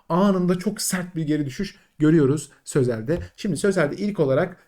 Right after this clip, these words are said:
bizim açımızdan ilerleyeceğini düşündüğüm beş meslekten bir tanesi Türkçe öğretmeni. Arkadaşlar Türkçe öğretmene baktığınız zaman zaten çok net bir şekilde ilerleme eğilimi var. Hele ki sözelde bir bölümün ilerleme eğilimi varsa hakikaten o bölümde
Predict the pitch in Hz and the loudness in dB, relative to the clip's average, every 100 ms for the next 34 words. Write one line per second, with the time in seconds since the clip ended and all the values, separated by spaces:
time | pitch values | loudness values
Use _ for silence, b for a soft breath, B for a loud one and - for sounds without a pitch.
0 | b - 147 156 175 - 143 131 127 127 | b -6 -4 -2 -4 -4 -4 -4 -6 -4
1 | 131 131 135 143 135 180 160 - 135 117 | -2 0 2 2 2 0 0 -2 -4 0
2 | 127 160 b b b 127 156 202 - 135 | 0 -2 b b b 2 4 4 0 -6
3 | 139 - 131 127 131 151 - _ - 120 | -6 -4 -4 -4 -8 -8 -14 _ -14 -2
4 | 175 185 160 131 123 - 185 190 - 165 | -2 -2 -4 -2 -2 -2 -4 -2 -6 -2
5 | 123 110 110 131 202 - 214 226 220 214 | -2 -2 -4 -8 -8 -8 0 2 2 0
6 | 208 202 220 185 190 208 202 233 170 214 | 0 0 0 2 2 -2 -2 -2 0 0
7 | 202 - 156 170 160 156 160 170 139 120 | -4 -6 -4 0 2 2 2 0 0 -2
8 | 107 107 165 202 B B _ 156 220 190 | -4 -6 -6 -8 B B _ 2 2 0
9 | 180 165 180 180 175 170 175 135 147 151 | -2 -2 2 2 4 4 4 2 -2 -2
10 | 185 175 160 165 185 156 170 - 196 143 | 0 0 0 0 -2 -4 -8 -8 -6 -4
11 | 139 175 160 127 127 185 | -4 -2 0 0 0 -2